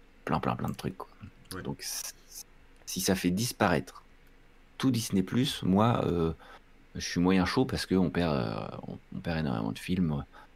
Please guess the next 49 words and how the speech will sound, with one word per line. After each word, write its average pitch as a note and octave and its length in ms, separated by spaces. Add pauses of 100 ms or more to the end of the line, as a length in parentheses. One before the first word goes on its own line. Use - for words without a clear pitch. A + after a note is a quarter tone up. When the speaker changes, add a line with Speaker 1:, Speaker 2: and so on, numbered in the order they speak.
Speaker 1:
on D#2 80
perd D2 220
Marvel, G2+ 520
on D#2 120
perd C#2+ 300
des B1 100
trucs - 180
que E2 100
moi F2 200
j'aime D#2+ 160
bien E2+ 100
regarder D2 300
aussi, F#2+ 280
quoi. - 160 (720)
J'avoue. - 280
Speaker 2:
<laughs> - 1400
Speaker 1:
J'ai D#2+ 140
pas E2+ 140
de C#2+ 240
honte - 120
à C2+ 60
le C2+ 60
dire. - 280 (680)
Euh, F2 1040 (1080)
et F#2+ 80
après, F#2 200
entre G#2 180
Netflix F#2+ 340
et - 20
Amazon F2+ 300
Prime, G#2+ 220
ben F#2 100
moi G2+ 100
j'ai F#2+ 120
pas A2 140
Amazon G#2 320
Prime F#2 380
et D2 240
je D2 180
m'en D2+ 160 (200)
passe E2+ 280
plutôt - 300
pas F2+ 120
mal. E2+ 320 (480)
Donc, - 200
euh, D#2 40
je D2 100
garderai D2 280
Netflix. - 600